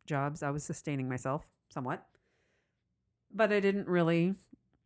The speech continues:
I didn't really super self-sustain until semi recently,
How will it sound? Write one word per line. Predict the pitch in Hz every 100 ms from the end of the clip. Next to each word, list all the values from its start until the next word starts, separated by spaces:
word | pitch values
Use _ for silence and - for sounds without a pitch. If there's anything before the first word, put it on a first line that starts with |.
| _ _ _ _ _ _ _ _ _ _ _ _ _ _ _ _ _ 170
I | 175
didn't | 190 190
really | 170 170 165 151
super | - - 180 170 160
self-sustain | - 160 - - 160 - 151 185
until | 143 - 147 156
semi | - 147 165
recently, | 147 208 160 110 110 147